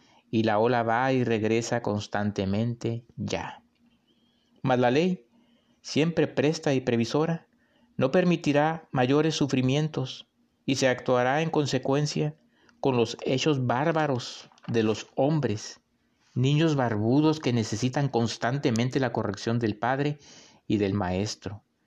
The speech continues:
niños díscolos, crueles, que necesitan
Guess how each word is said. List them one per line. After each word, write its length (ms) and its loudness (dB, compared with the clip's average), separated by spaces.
niños 480 2
díscolos, 920 -2
crueles, 600 0
que 120 -2
necesitan 800 -4